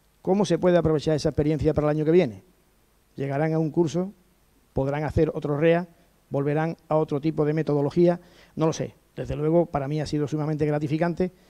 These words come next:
Yo creo que a ellos no se les va a olvidar y si coincidimos, pues podremos volver a aplicar otro rea en segundo y si no, pues ya veremos qué ocurre. Tengo aquí también una foto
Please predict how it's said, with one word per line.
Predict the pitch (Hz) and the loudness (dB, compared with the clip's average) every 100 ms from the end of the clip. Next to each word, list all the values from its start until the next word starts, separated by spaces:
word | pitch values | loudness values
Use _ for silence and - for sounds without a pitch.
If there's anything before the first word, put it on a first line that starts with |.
| _ | _
Yo | 139 151 | -6 -2
creo | 156 160 | 0 0
que | 147 | 2
a | 160 | 2
ellos | 165 | 2
no | 139 | 0
se | 139 151 | -4 -2
les | 139 | 2
va | |
a | 156 | 2
olvidar | 160 165 180 190 - - _ | 4 4 2 0 -6 -20 _
y | - - | -10 -8
si | 143 | -6
coincidimos, | 135 143 131 127 147 165 175 | -6 -6 -4 -4 -2 -2 -2
pues | - 127 | -4 -8
podremos | - 120 131 143 | -10 -8 -6 -6
volver | 139 143 151 147 | -4 -4 -4 -4
a | |
aplicar | 135 139 135 143 143 - | -4 -8 -6 -6 -6 -8
otro | 147 151 | -4 -2
rea | 143 151 | -2 -2
en | 151 | -2
segundo | 160 156 165 170 - _ - | -2 -2 0 -2 -2 _ -16
y | 147 143 | -10 -10
si | 117 127 | -10 -10
no, | 131 - _ _ - | -10 -12 _ _ -12
pues | 120 113 _ - | -10 -10 _ -6
ya | 143 | -4
veremos | 143 143 | -2 -4
qué | 147 | -2
ocurre. | 165 160 101 _ _ - - _ | 2 2 0 _ _ -20 -20 _
Tengo | - 156 | 2 4
aquí | 151 160 | 6 4
también | 156 160 156 - | 4 2 0 -2
una | 156 | -4
foto | 135 175 202 | 2 2 2